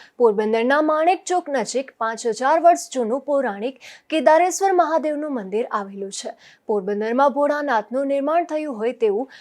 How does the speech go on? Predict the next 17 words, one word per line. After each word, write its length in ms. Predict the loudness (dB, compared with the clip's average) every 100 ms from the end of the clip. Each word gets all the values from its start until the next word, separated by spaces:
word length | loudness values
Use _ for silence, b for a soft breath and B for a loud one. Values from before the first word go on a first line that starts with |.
| B
આ 80 | 0
પહેલું 400 | 4 4 4 2
શિવ 260 | 2 -2 0
મંદિર 320 | -2 -2 -2
હોવાની 420 | -2 -4 -2 -4
માન્યતા 560 | -4 -6 -8 -12 -12 -10
છે. 280 | -10 -12 B B B
આ 80 | -4
મંદિરમાં 480 | -2 -2 0 0 0
અનેક 280 | 0 0
શ્રદ્ધાળુઓ 640 | -2 2 2 4 2 2 2
દર્શન 440 | 4 2 -2 -8
કરવા 320 | -4 -4 -4
માટે 320 | -6 -8 -4 0
આવતા 340 | 0 -2 -8
હોય 220 | -10 -10
છે. 200 | -10 -12